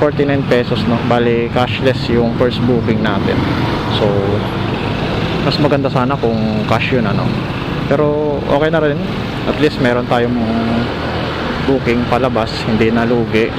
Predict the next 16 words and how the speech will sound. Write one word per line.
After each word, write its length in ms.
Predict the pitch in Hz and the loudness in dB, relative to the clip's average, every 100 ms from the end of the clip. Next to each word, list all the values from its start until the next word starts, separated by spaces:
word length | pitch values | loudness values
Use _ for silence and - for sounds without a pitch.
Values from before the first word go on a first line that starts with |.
| - - - - | -6 -6 -4 -4
So, 240 | 101 101 | -2 0
kaysa 480 | 117 117 123 117 113 | 0 2 2 2 0
ma-zero 480 | 113 117 120 117 113 | 0 0 2 2 2
tayo 240 | 110 110 | 0 0
palabas, 400 | 110 110 101 104 - | 0 0 0 -2 0
kakapili 560 | 113 113 110 127 113 | 0 0 0 0 2
natin, 400 | 113 104 107 117 | 2 2 2 0
ano? 80 | 127 - - - - - - - - - | 0 -4 -8 -8 -8 -8 -6 -6 -4 0
So, 80 | 113 | 2
yun. 240 | 160 175 135 - | 4 2 -2 -4
Samahan 320 | 127 131 135 | 0 0 2
nyo 60 | 139 | 2
ako 100 | 143 | 0
hanggang 320 | 131 123 117 120 | 0 0 0 0
sa 120 | 113 110 107 107 104 107 - - - - - - - - - 127 | 2 4 4 2 0 -2 -6 -6 -4 -4 -4 -4 -6 -6 -4 -2
mahatid 320 | 131 135 | 0 0